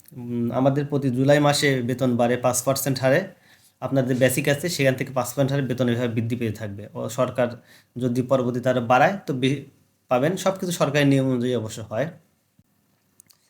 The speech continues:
এ পরবর্তীতে কিছু শর্তাবলী আমরা একটু পড়ে আসি, চলুন।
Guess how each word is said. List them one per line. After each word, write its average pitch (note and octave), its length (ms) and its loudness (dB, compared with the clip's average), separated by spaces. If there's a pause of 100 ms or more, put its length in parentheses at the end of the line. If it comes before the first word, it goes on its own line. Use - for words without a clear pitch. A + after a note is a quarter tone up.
(320)
এ E3 60 2
পরবর্তীতে F#3 480 6
কিছু F#3+ 140 0
শর্তাবলী F3 540 6
আমরা D#3 180 6
একটু D3 200 -4
পড়ে C3 200 4
আসি, B2 120 -2
চলুন। C#3+ 460 0